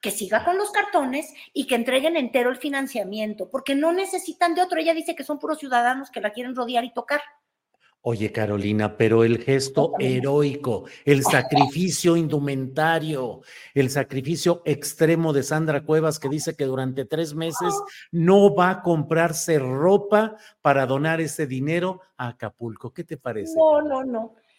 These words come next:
Speaker 1: Yo creo que debemos de organizar un bazar
Speaker 2: <laughs>
Speaker 1: y todas las las, las mujeres de la Cuauhtémoc y, y bueno, y de algunas delegaciones como Benito Juárez y Miguel
Speaker 2: Ajá.
Speaker 1: Hidalgo, que tienen un ingreso tan elevado, deben de hacer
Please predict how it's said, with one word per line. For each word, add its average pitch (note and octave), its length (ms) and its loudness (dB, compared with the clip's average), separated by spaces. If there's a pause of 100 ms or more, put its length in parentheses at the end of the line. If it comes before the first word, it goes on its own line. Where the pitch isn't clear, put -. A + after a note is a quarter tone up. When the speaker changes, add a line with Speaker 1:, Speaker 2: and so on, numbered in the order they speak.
(220)
Speaker 1:
Yo F#4+ 160 2
creo F4 240 6
que E4+ 80 6
debemos C4 420 2
de A#3 60 -2
organizar G#3 580 0
un G#3 140 -4
bazar F#3+ 400 -2
Speaker 2:
<laughs> - 560 -10
Speaker 1:
y C#4 220 2
todas F4 360 10 (220)
las A#3 580 2 (500)
las, A#3+ 360 2
las A#3+ 200 0
mujeres C#4 480 2
de A#3+ 100 2
la G3 160 -2
Cuauhtémoc B3+ 800 4 (160)
y, G3+ 340 -10 (300)
y D4+ 100 -6
bueno, E4+ 220 8
y D#4+ 60 2
de C#4 60 4
algunas E4 340 2
delegaciones A#3 520 -2
como G#3 220 -6
Benito F3+ 320 -6
Juárez D4 720 6 (320)
y A#3+ 80 -6
Miguel A3+ 280 0
Speaker 2:
Ajá. G3+ 60 -2
Speaker 1:
Hidalgo, B3+ 720 2 (220)
que A#3 100 -10
tienen C#4 320 -2
un C#4 120 -2
ingreso A#3 420 -4
tan G3 220 -6
elevado, G#3 600 -6
deben D4+ 380 0
de A#3 60 0
hacer B3 380 -4